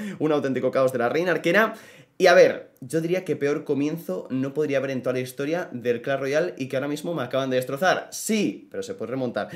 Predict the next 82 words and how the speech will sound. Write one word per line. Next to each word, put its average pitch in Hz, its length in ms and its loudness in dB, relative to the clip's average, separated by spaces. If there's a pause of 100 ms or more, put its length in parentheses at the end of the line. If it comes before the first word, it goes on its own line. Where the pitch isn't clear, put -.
Claro, 123 180 2
es 110 100 -2
que 113 100 -6
yo 117 100 0
lo 160 100 2
que 147 80 -4
pensaba, 127 440 -4
según 113 200 -6
he - 20 -4
visto 131 180 -6
la 131 80 2
reina 127 200 -4
arquera, 120 220 -4
es 107 60 -10
que - 80 -10
este 135 140 -6
hombre 120 140 -6
tendría 113 260 -2
un 139 100 -6
P 165 140 4
K, 160 180 2 (320)
me - 80 -6
ha - 20 -4
metido 123 180 -6
el 131 60 -4
Mega 123 120 -2
Caballero 131 260 0
y - 20 -4
la 127 80 2
verdad 107 160 0
me 135 100 -4
queda 135 100 -4
un 131 80 -6
poco 143 160 -4
con 123 140 -4
cara 131 180 -2
de, 160 360 0
eh, 123 340 0
escupitajo. 117 600 -4
Así 104 140 -10
que 117 60 0
bueno, 120 260 4 (500)
a 190 120 8
ver, 160 460 6
vamos 190 260 4
a 202 40 2
mantener 170 300 4
la 147 140 2
calma. 110 380 0
Aunque 139 220 -2
ciertamente 170 540 4
tener 156 180 2
la 151 180 2
torre 160 400 6
a 139 80 4
ochocientos 156 600 2
de 147 80 2
vida 175 340 4
no 156 140 0
es 165 60 0
como 147 240 0
para 135 140 4
estar 139 200 0
muy 139 160 0
tranquilo. 110 440 -4
Tiene 156 160 0
el 190 60 -2
fantasma 147 440 0
real, 139 260 2
ahí 120 120 0
está, 127 180 -2
que 123 60 -2
lo 107 80 -2
va 113 60 0
a 123 40 -2
comenzar 131 360 -2
por 127 120 0
ahí. 131 120 4
Yo 123 100 -2
en 139 60 0
este 165 160 -4
caso 196 400 2